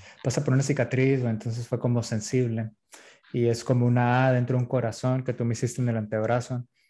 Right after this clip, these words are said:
Ah, te tardaste un buen de tiempo, güey, porque era de tus primeros, güey, porque le remarcaste,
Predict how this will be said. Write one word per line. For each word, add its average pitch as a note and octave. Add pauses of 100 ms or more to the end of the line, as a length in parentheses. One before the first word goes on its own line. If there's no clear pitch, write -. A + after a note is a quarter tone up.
(380)
Ah, A2+ (1600)
te C3+
tardaste A2
un C#3
buen D3+
de C3+
tiempo, D3
güey, A2+
porque A2+
era B2
de C3
tus B2+
primeros, B2
güey, A#2
porque A2+
le A2
remarcaste, A2